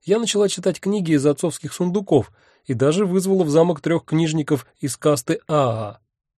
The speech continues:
Каста Аа. Собственно, не каста в привычном смысле этого слова,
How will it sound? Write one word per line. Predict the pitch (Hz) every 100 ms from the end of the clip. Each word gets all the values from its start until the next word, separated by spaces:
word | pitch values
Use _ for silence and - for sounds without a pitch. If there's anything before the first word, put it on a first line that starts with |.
| _ _ _ -
Каста | 196 202 - 185 -
Аа. | 151 135 117 104 101 - _ _ _ _ _
Собственно, | - 135 131 135 127 120
не | 120 139 143
каста | 180 190 - 131
в | -
привычном | 139 131 123 127
смысле | 117 139 117 120
этого | 113 120 123
слова, | - 123 110 101